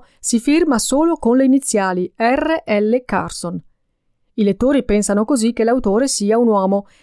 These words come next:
e tendono a prendere più seriamente i suoi articoli scientifici. Intanto al Dipartimento della Pesca le rinnovano il contratto e Rachel scrive così il testo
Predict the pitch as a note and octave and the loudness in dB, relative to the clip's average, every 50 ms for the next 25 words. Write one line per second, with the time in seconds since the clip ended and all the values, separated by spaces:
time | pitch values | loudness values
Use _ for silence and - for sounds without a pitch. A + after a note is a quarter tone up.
0 | _ - C#4+ - - F4+ D#4 B3 G#3+ G#3 G3+ G3+ G3+ - D4 C#4 A#3 G3+ F#3+ F#3 | _ -6 -6 -2 0 0 2 2 2 2 0 0 0 0 0 0 0 -2 -2 -4
1 | - F#3+ F#3 - G3+ G3+ C#4+ D#4 B3 F#3 F3+ F3 - - A3+ - - C#4+ - - | -4 -4 -4 -2 -2 0 0 0 0 -2 -4 -8 -6 -8 -8 -6 -6 -6 -2 0
2 | A3 G#3 B3 C#4+ C#4+ - - F3+ - F#3+ G#3 A#3 A3+ - C4+ C#4 C4+ A3 F#3 E3+ | 0 0 0 0 -2 -6 -10 -8 -4 -2 -2 -2 -2 -2 -2 -2 -2 -2 -4 -6
3 | F3+ F3 - - F3+ - _ _ _ _ _ _ _ _ _ _ _ _ _ _ | -8 -8 -8 -8 -8 -10 _ _ _ _ _ _ _ _ _ _ _ _ _ _
4 | _ _ _ _ _ _ _ _ _ _ _ _ _ _ _ _ _ - D4+ C#4+ | _ _ _ _ _ _ _ _ _ _ _ _ _ _ _ _ _ 0 0 0
5 | - A3+ G#3+ A3+ G#3+ A#3+ - - - G#3 G#3 A3+ - B3 A#3+ - A#3 A#3 B3+ B3 | 2 0 0 0 0 -2 -2 0 0 0 0 0 0 -2 -2 0 0 2 2 2
6 | - G3+ F3+ A3 A#3 G3 - - G3+ G#3 G#3 - - A3+ G#3+ A3+ B3 C#4 C#4 A#3+ | 0 0 -2 0 -2 -2 -2 -2 -2 -2 -2 -2 -4 -4 -2 0 0 0 2 0
7 | G#3+ G#3 G#3+ A3 B3 B3 A3+ A3 A3 - A3+ A3+ - G#3+ G3 F#3 - - G3+ F#3+ | 0 0 0 0 0 0 0 -2 -2 -2 -2 -2 -2 -2 -2 -2 -4 -4 -4 -4
8 | - - _ _ - A#3 B3 D4+ F4+ F4+ - - B3+ A#3 G#3+ - - - D4+ D4 | -6 -8 _ _ -4 -2 0 0 0 0 -2 -2 -2 -2 -2 -4 -4 -2 0 0
9 | A3 F#3+ F#3 - A#3+ A#3 C4+ E4+ E4 - - G#3+ G#3 - - A3 A3+ A3+ - - | 0 -2 -2 -2 -2 0 0 0 -2 -2 -4 -8 -6 -4 -2 -2 0 -2 -2 -2
10 | - C#4+ D#4 D4+ | -2 -2 -2 -4